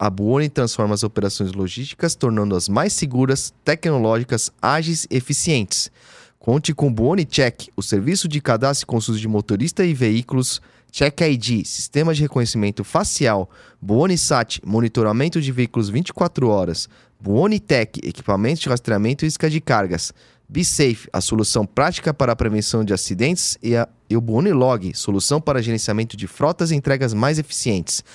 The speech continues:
São vinte e sete anos de experiência no mercado, mitigando riscos e protegendo as vidas nas estradas por meio da tecnologia.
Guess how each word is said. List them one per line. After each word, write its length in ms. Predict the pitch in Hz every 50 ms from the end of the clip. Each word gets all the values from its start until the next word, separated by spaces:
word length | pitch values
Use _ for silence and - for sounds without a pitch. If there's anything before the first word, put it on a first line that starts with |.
| - - - - _
São 300 | - - - 104 101 92
vinte 280 | 73 - 156 220 214
e 20 | -
sete 320 | - 196 185 - - 156
anos 180 | 147 143 135 123
de 60 | 120
experiência 480 | 110 - - 113 104 107 104 - 113 98
no 80 | 98
mercado, 440 | 95 92 92 - - 120 131 139 123
mitigando 500 | 110 104 - - 98 95 101 98 95 95
riscos 500 | 87 95 170 220 220 - - 202 175 170
e 40 | 175
protegendo 460 | 160 156 143 135 131 120 135 135 127
as 80 | 123 120
vidas 260 | 127 123 123 123 123
nas 200 | 131 135 139 135
estradas 480 | 131 - - 127 117 127 147 165 -
por 160 | - - 139 123
meio 280 | 120 127 135 135 123
da 160 | 117 123 117
tecnologia. 880 | 113 - - - 180 175 - 180 180 175 170 147 107 107 104 95 85